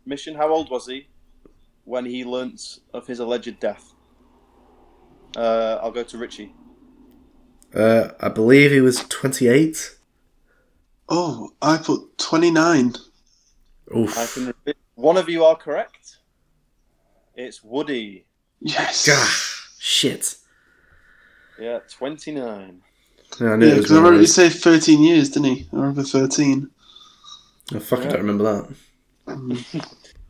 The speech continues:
Speaker 1: Okay, question two. When, uh, Ruth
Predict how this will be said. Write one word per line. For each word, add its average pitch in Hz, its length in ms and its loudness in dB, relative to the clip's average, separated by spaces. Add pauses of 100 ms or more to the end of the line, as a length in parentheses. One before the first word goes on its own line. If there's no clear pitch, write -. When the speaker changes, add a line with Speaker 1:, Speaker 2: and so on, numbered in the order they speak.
(600)
Speaker 1:
Okay, 131 240 0
question 160 380 -4
two. 147 400 -4 (1200)
When, 143 440 -2
uh, 135 300 -4 (240)
Ruth 165 500 -6